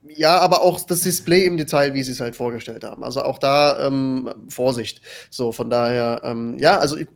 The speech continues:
einfach unentschlossen. Ich würde, ähm, unter anderem halt sagen, okay, gucken, was die Zeit bringt. Am Ende wären wir,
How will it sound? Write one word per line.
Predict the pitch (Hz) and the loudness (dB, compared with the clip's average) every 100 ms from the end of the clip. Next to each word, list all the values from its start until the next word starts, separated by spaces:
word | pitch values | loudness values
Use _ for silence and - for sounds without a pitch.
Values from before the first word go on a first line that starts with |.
| - | -4
einfach | 170 180 | -2 0
unentschlossen. | 165 196 180 180 175 175 | 0 0 0 0 -2 -4
Ich | 160 | -4
würde, | 165 165 160 - | 0 2 2 0
ähm, | 151 147 | -2 -2
unter | 147 147 | -2 -2
anderem | 139 147 147 147 | -2 -2 -4 -4
halt | 135 131 | -4 -2
sagen, | 135 135 135 | 0 0 -2
okay, | 131 143 | -8 -8
gucken, | 135 151 156 143 139 - | -8 -8 -4 -4 -4 -2
was | 139 135 | -2 -2
die | - 135 127 131 - | -6 -6 -6 -8 -10
Zeit | - 139 139 | -2 -2 -4
bringt. | - 165 220 | -6 -4 -2
Am | - 139 | -4 -2
Ende | 151 | -2
wären | 143 143 | -2 -2
wir, | 143 | -2